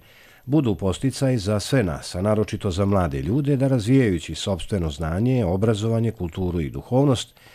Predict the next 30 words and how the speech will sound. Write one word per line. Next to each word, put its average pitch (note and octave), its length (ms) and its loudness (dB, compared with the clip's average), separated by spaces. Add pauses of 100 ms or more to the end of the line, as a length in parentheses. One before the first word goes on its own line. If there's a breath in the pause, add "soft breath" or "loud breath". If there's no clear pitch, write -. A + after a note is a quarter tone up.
(220 loud breath)
doprinesu C#3 640 0
ličnom, B2+ 480 0
a A2+ 140 0
time A2+ 340 0
i F#2+ 40 2
napretku E2+ 480 -2
našeg F#2+ 380 -2
društva D#2 380 -4
u F#2 80 0
cjelini. F2 460 -2 (520 loud breath)
Srpski B2 360 -4
član G#2+ 240 -2
predsjedništva A2 680 0
B F2+ 140 0
I F2 100 0
H C3+ 180 2
Milorad D2+ 400 -2
Dodik A2 280 0
poželio F#2 500 -2
je D#2+ 80 -2
da C2 140 -8
djela G#2+ 340 0
i C#2 120 -6
vrijednosti G2 600 0
koja D#2+ 260 -2
nam D2 180 -4
je D#2+ 80 -4
ostavio F2+ 440 -2
Sveti - 300 -8
Sava B2+ 420 2